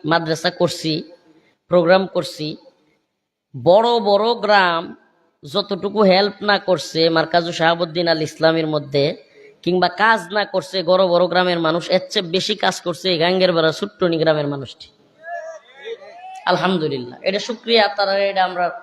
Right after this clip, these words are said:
বলতে হয়, যারা যতটুকু করছে। এই ফিরোজ ভাই থেকে নিয়ে আরো অনেকেই,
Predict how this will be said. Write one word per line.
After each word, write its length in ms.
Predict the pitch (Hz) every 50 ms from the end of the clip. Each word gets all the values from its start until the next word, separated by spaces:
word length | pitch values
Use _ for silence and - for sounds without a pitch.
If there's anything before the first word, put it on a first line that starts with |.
| - - _ _ _ - 156
বলতে 320 | 175 247 254 - - 247
হয়, 280 | 196 156 147 135 131 - 147
যারা 240 | 147 180 190 196 202
যতটুকু 460 | 190 208 202 196 202 165 180 170 202
করছে। 400 | - - 165 - - - - 131 135 _ _ _ _ _ _ _ _ _ _ _ _ _ _
এই 460 | - 185 220 233 233 233 220 202 - -
ফিরোজ 340 | - - 202 202 220 196 175
ভাই 160 | 180 196 196
থেকে 320 | - - 208 190 - 208 208
নিয়ে 180 | 208 208 202
আরো 260 | 196 190 185 190 185
অনেকেই, 680 | 185 185 196 208 190 - 185 202 202 190 185 180 - -